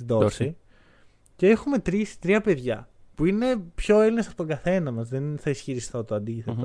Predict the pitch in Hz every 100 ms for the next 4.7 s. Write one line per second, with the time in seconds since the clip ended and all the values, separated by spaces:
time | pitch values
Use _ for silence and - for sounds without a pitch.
0 | - 131 147 151 143 - - - - -
1 | 156 165 151 160 156 156 143 147 _ _
2 | _ _ _ _ _ - 143 147 147 165
3 | 170 147 123 139 - 151 139 156 139 151
4 | 160 196 226 - 254 - 202